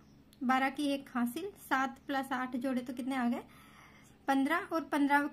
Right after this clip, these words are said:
में एक हासिल लगाई तो कितने आ गए? सोलह। सोलह का छः यहाँ लिख दिया, एक हासिल, छः plus दो आठ और एक हासिल जोड़ी तो कितने हो गए? नौ। तो ये दोनों का योग आया नौ सौ बासठ।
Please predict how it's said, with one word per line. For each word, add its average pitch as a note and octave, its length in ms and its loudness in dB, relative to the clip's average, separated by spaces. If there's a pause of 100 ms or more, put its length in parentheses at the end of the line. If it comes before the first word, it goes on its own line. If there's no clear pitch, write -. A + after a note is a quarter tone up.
में D4+ 140 0
एक C#4+ 260 -2
हासिल B3+ 300 -2
लगाई C4 340 2
तो C4 140 -4
कितने C4+ 260 -4
आ A#3+ 80 0
गए? A#3+ 140 -4
सोलह। C4+ 420 0
सोलह C#4 360 -2
का C#4 140 -4
छः C#4 180 -4
यहाँ C4 240 0
लिख D4+ 140 0
दिया, B3 200 0
एक D#4 300 -4
हासिल, D#4+ 440 -2
छः C#4 260 0
plus C4+ 320 -4
दो D4+ 220 -2 (960)
आठ C#4 440 2
और D4+ 160 0
एक D4 240 -2
हासिल C4 340 -2
जोड़ी B3+ 220 0
तो C#4+ 120 -6
कितने D4 240 -4
हो C#4 80 0
गए? F4 160 -2 (100)
नौ। C4+ 120 0 (220)
तो D4 80 -4
ये C#4 220 0
दोनों C4 260 0
का D4 120 -4
योग C4 240 0
आया B3 160 2
नौ B3+ 180 2
सौ A#3+ 200 -6 (200)
बासठ। B3+ 480 -2